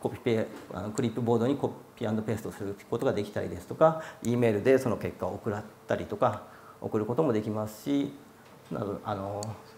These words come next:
他には何ですかね、これ。えーと、コレクションズとか、なんかオーダーをすることもできたりとか、いろいろと本当に細かいことができるようになってます。で、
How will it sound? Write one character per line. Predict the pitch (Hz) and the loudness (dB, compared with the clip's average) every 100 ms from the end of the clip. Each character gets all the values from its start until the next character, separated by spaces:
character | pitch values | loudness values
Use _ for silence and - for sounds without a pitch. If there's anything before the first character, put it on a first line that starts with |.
| - - | -20 -12
他 | - 135 | -2 2
に | 123 | 2
は | 113 | 2
何 | 101 98 98 | -2 -6 -10
で | 95 | -10
す | |
か | 110 | -6
ね、 | 127 | -4
こ | 135 | -2
れ。 | 104 95 - - - - - | -4 -8 -14 -18 -18 -14 -4
え | 113 107 | -2 -2
ー | 120 | -2
と、 | 117 | -2
コ | - | -2
レ | 104 | -4
ク | 107 | -4
シ | - 98 | -6 -8
ョ | |
ン | 92 | -8
ズ | 101 | -8
と | 113 | 0
か、 | - 98 - - - - - | 4 2 0 -14 -18 -18 -8
な | 107 | -6
ん | 98 | -4
か | 101 | -2
オ | 117 | 0
ー | 113 | 0
ダ | |
ー | 110 | -2
を | |
す | 107 110 | -2 -2
る | |
こ | 107 | -2
と | 110 | -4
も | 101 | -4
で | 104 | -8
き | - | -8
た | - | -8
り | |
と | 110 | -8
か、 | - - - - | -8 -10 -16 0
い | |
ろ | 147 160 | 8 8
い | |
ろ | 151 | 10
と | 143 | 8
本 | 123 | 6
当 | 123 | 6
に | 123 | 6
細 | 127 120 | 6 8
か | 117 | 6
い | 101 | 4
こ | |
と | 92 | 0
が | 80 | -4
で | 85 | -4
き | 90 | -4
る | |
よ | 87 | -6
う | |
に | - | -8
な | |
っ | |
て | - | -10
ま | - - | -10 -12
す。 | - - - - - - - - - | -14 -18 -20 -20 -20 -20 -20 -20 -4
で、 | 147 156 143 | 6 8 8